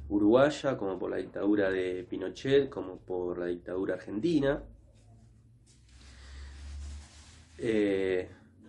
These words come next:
y, bueno, ya vamos a entender por qué va a ser censurado. Después de, de un tiempo, de, de, de varios años, vamos a tener un, un episodio que,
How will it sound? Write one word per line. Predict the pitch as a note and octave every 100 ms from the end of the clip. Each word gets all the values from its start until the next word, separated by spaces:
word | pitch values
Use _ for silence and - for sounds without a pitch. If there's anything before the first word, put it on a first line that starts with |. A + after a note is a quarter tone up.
| - - - - - - _ _ -
y, | F3+ G3 G3+ - _ _ _ _ _ _ _ _ _ _ _ -
bueno, | G#2 F2+
ya | - G2+
vamos | G#2+
a | G#2
entender | G2+ B2+ A#2
por | F2
qué | F2
va | -
a |
ser | - G#2
censurado. | G2+ G2+ A#2+ B2+ A#2+ B2+ D#3 - _ _ - - - _ _ _ _ _ _ _ _
Después | - F3 F3 G3 F#3+ - - D3
de, | D3 C#3+ C#3+ C#3 C3+ C3 C3 C3 - - _ _ _ - - G#2+
de | B2
un | C#3 D3+
tiempo, | G#3 F#3+ B2+ A2+ A#2
de, | A2 G2+ F#2+
de, | F#2 F2+ F2+ F2+ -
de | F#2
varios | G#2+ A2+ G2+ -
años, | D3+ A#2+ A#2+ C3+ - - - _ _
vamos | - B2+ D3 D3
a | A2+
tener | B2 C3+
un, | B2+ A#2+ A2
un | A#2 A#2
episodio | A2 G#2+ - F#3 A#2 G#2+ G#2
que, | - F#2 F2+ F2 E2+